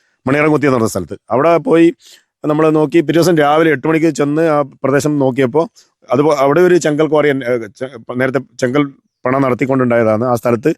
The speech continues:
നല്ല കാൽപ്പാട് കണ്ടു, ഡിപ്പാർട്ട്മെന്റിനെ അറിയിച്ചു. അവര് വന്നു, രണ്ട് പുലിയുടെ സാന്നിധ്യം അവിടെ ഉണ്ടെന്ന് അവര് പ-, പറഞ്ഞു. എല്ലാവരും പിന്നെ നല്ലപോലെ ജാഗ്രത കാണിക്കണം, ആറ് മണിക്ക് മുമ്പ് വീടുകളിലേക്ക് കുട്ടികൾ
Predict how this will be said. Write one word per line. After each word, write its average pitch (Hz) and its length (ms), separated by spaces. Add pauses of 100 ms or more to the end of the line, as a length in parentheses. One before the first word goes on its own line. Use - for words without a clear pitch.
(320)
നല്ല 127 160
കാൽപ്പാട് 135 300
കണ്ടു, 127 220
ഡിപ്പാർട്ട്മെന്റിനെ 135 800
അറിയിച്ചു. 131 240
അവര് 131 140
വന്നു, 131 360 (160)
രണ്ട് 135 280
പുലിയുടെ 139 240
സാന്നിധ്യം 127 360
അവിടെ 127 140
ഉണ്ടെന്ന് 127 280
അവര് 120 240 (500)
പ-, 123 280
പറഞ്ഞു. 123 300
എല്ലാവരും 131 360 (220)
പിന്നെ 113 340
നല്ലപോലെ 123 540
ജാഗ്രത 120 300
കാണിക്കണം, 127 400
ആറ് 123 100
മണിക്ക് 123 240
മുമ്പ് 120 220
വീടുകളിലേക്ക് 123 460
കുട്ടികൾ 123 400